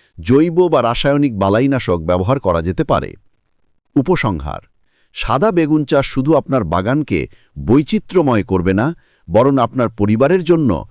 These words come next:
পুষ্টিকর ও সুস্বাদু সবজির যোগান মেবে। এর বিশেষ পুষ্টিগুণ এবং আকর্ষণীয় রং এটিকে বাজার ও বাড়িতে একটি বিশেষ স্থান করে তুলছে।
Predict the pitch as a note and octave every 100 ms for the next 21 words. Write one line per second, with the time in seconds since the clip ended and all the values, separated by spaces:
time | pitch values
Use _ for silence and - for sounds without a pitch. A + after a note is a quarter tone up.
0 | _ _ - F3+ - - G3 G3+ - C3
1 | - D3 - F#3+ F#3 F3 C3+ G#2+ B2+ F#2
2 | G2+ G#2+ G#2 E2 D2+ B1+ - _ _ _
3 | _ _ A#2 G#2+ D#2+ D3+ A3 G#3+ - E3
4 | - - E3 F3 C3 C2+ - _ - A2+
5 | C3+ C3 - A#2+ G3 G3 - D3 B2+ G2+
6 | G#2 C3 G3 _ _ G#2 G#2+ A2+ F#2 E2+
7 | A2+ C#3 F#3+ - A#2+ G#2 A2+ A2 A2 A#2
8 | F2 C3+ - F#3+ - A#2+ A#2 G#2 F#2 -
9 | E2 C#2+ -